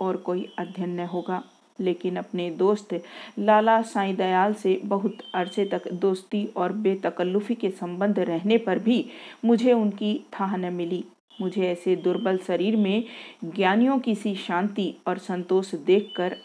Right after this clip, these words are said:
आश्चर्य होता था, जो एक नाजुक पौधे की तरह मुसीबतों के झोंकों में भी अचल और अटल रहता था, जो वह बहुत ही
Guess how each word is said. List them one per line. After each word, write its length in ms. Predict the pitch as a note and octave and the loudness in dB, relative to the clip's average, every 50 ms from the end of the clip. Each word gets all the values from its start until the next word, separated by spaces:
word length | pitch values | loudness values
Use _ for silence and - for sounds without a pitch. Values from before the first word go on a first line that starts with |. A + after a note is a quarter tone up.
| - - | -8 -4
आश्चर्य 520 | - F3 E3+ - - - - G3 F3+ - E3+ | -4 -4 -4 -4 -10 -6 -2 -2 0 0 -2
होता 340 | E3 E3+ F3 F3 F3 F3 E3+ | -2 -2 -4 -4 -2 -4 -4
था, 220 | E3+ - F3+ D#3+ - - - _ _ - - | -4 -4 -6 -6 -6 -10 -20 _ _ -14 -8
जो 120 | F#3+ F3+ | -4 -2
एक 240 | F3+ F3+ F3 F3 - | 0 0 0 -2 -4
नाजुक 680 | F3+ F3 F3 E3+ F3 F3 F#3 F#3 - B3 G#3+ A3+ - - - - | -6 -6 -4 -2 -2 -2 -2 0 -2 -4 -4 -4 -8 -10 -4 0
पौधे 280 | G#3+ G#3 G3+ G#3+ A#3+ | 0 0 4 2 2
की 140 | A3 A#3 F#3+ | 2 0 -4
तरह 380 | F#3 - F3 F3 F#3 G3 G#3 G#3+ - - - - - - - G3+ | -4 -4 -4 -4 -2 -2 -4 -4 -6 -10 -18 -16 -14 -6 0 2
मुसीबतों 560 | A3 A3+ A3 A#3+ A3 G#3 G#3+ G#3+ A3 B3+ B3+ | 2 2 2 2 2 2 2 2 2 0 0
के 280 | - - G3 G3+ G3+ - - | 2 2 2 2 0 -2 -8
झोंकों 400 | F3+ - - G#3 A3 G#3+ G#3+ A3+ | -10 -6 -2 -2 -2 0 2 2
में 160 | G#3+ G#3 F#3+ F#3 | 2 2 2 2
भी 180 | F3+ - G3 G3 G3 - | 0 0 -2 -2 -2 -2
अचल 380 | F3+ F#3 F#3 - G3 F#3 F#3+ - - F3+ | -4 -4 -2 -2 -2 -2 -2 -4 -4 -4
और 100 | F3+ D#3+ | -4 -2
अटल 300 | D3+ E3 - F#3+ F3+ E3+ | -2 -4 -2 -2 -2 -2
रहता 340 | F3 E3+ E3+ - - E3+ | -2 -4 -4 -4 -4 -4
था, 240 | E3 E3 F3+ E3 D#3+ - - _ _ _ _ - | -2 -2 -2 -2 -2 -4 -10 _ _ _ _ -12
जो 200 | - E3 - F#3 | -10 -6 -4 -4
वह 160 | F3+ F3+ F3+ E3+ | -4 -2 -4 -4
बहुत 420 | F#3+ G3+ E3+ E3 - G3+ G3 - | -4 -4 -6 -2 -2 -4 -4 -2
ही 180 | G3+ F#3 A3 B3 | -2 0 0 0